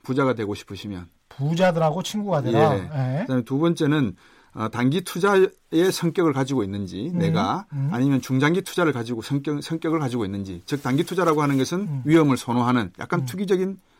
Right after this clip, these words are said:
Speaker 1: 성향이 있는 사람을 말하는
Speaker 2: 치고
Speaker 1: 거고.
Speaker 2: 빠진다.
Speaker 1: 그렇죠.
Speaker 2: 예.
Speaker 1: 그런 순발력이 있는지, 그다음에
Speaker 2: 음.
Speaker 1: 그러려면 정보력도 상당히 해야 되겠죠.
Speaker 2: 예.
Speaker 1: 중장기 투자를 하실 정도로 위험을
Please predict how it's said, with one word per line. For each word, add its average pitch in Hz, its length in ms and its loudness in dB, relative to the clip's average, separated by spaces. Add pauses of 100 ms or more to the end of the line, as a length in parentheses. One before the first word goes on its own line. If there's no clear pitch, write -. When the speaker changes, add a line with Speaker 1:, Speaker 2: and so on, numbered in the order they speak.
(140)
Speaker 1:
성향이 151 380 0
있는 107 220 -2
사람을 110 320 -2
말하는 95 220 -6
Speaker 2:
치고 98 160 -2
Speaker 1:
거고. - 60 -6
Speaker 2:
빠진다. 156 440 -2
Speaker 1:
그렇죠. 117 400 -2
Speaker 2:
예. 131 160 -4 (240)
Speaker 1:
그런 170 180 4
순발력이 175 460 4
있는지, 110 480 2
그다음에 139 300 2
Speaker 2:
음. 131 40 -2
Speaker 1:
그러려면 208 420 4
정보력도 147 440 4
상당히 131 320 -2
해야 147 100 0
되겠죠. 131 460 -4
Speaker 2:
예. 147 280 -2
Speaker 1:
중장기 180 400 2
투자를 175 360 0
하실 147 240 -6
정도로 143 360 2
위험을 180 560 2